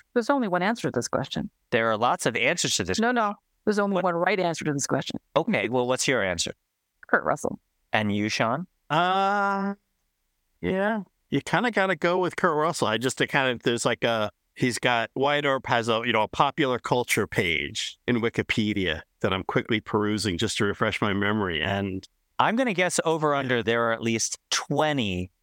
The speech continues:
Speaker 2: uh, different performances of Wyatt Earp on that page.
Speaker 1: But I would guess out of that twenty, probably fifteen of them are prior to nineteen sixty.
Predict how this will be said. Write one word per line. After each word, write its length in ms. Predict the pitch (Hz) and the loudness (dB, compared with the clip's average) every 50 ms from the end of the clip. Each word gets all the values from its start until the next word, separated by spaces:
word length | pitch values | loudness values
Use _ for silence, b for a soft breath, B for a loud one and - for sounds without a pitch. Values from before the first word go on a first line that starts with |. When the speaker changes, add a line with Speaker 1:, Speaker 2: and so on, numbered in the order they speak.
| _ _ | _ _
Speaker 2:
uh, 340 | - 120 117 110 104 101 98 95 - - | 0 2 2 2 2 0 -2 -4 -4 -2
different 360 | - 156 - - 139 113 - | -2 0 0 0 -2 -2 0
performances 560 | - 120 - 131 120 113 113 104 - 120 104 | -2 0 2 2 0 0 0 0 0 0 0
of 100 | 110 101 | 0 0
Wyatt 260 | 104 101 95 98 98 92 | 0 2 2 2 2 2
Earp 200 | 95 95 - - | 0 0 0 -2
on 100 | 80 62 - | -2 -2 -2
that 100 | - - | -6 -4
page. 360 | - - - - - - - _ _ _ _ _ _ _ _ _ | -4 -6 -6 -6 -8 -12 -12 _ _ _ _ _ _ _ _ _
Speaker 1:
But 80 | - 269 | 0 2
I 100 | 269 254 | 2 2
would 140 | 240 220 202 | 0 -2 0
guess 260 | 240 240 240 240 - - | 0 0 0 0 0 0
out 160 | 226 220 220 | 2 2 2
of 40 | 208 | 2
that 200 | 202 190 180 - | 2 0 0 -2
twenty, 580 | - - - 202 190 196 214 240 269 302 330 311 311 _ _ _ _ - | -2 -2 0 0 0 0 0 0 0 0 0 -2 -6 _ _ _ _ 0
probably 320 | - 226 208 196 202 185 | 2 2 2 2 0 -2
fifteen 600 | - - - - 240 220 - - - 208 214 208 | -2 -4 -2 0 0 0 0 0 0 0 2 2
of 100 | 208 208 | 0 0
them 120 | 254 254 | 0 0
are 100 | 240 196 | 0 0
prior 280 | - - - 185 175 170 | -2 -2 -2 -2 -2 -2
to 100 | 170 175 | 0 -2
nineteen 340 | 175 175 165 165 - - 147 | -2 -2 -2 -2 -4 -4 -4
sixty. 500 | - - 147 - - - - - - | -2 -2 -2 -2 -4 -4 -4 -4 -4